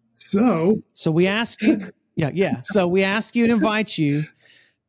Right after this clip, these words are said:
Speaker 2: to invest in yourself. That's the cost we want to invite you to.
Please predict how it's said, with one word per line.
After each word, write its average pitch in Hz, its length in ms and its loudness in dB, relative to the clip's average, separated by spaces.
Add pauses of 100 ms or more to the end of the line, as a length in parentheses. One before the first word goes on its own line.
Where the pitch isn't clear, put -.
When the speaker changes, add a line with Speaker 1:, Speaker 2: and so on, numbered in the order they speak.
Speaker 2:
to 190 120 6
invest 180 440 2
in 180 100 0
yourself. 143 720 -4 (840)
That's 185 300 -2
the 208 120 -2
cost 190 400 -2
we 180 100 4
want 170 220 2
to 156 80 2
invite 135 440 -2
you 147 80 -10
to. - 220 -8